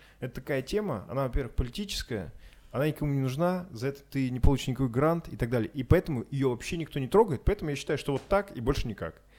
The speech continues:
Ну, то есть вот, ну, типа, ход мысли его. И может ли быть такое, допустим, в медицине? То есть ты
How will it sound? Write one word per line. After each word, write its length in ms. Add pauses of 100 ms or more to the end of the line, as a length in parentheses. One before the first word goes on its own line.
Ну, 80
то 40
есть 120
вот, 180
ну, 180
типа, 260
ход 220
мысли 260
его. 240 (840)
И 500
может 380
ли 60
быть 240
такое, 360
допустим, 400
в 40
медицине? 460
То 100
есть 120
ты 180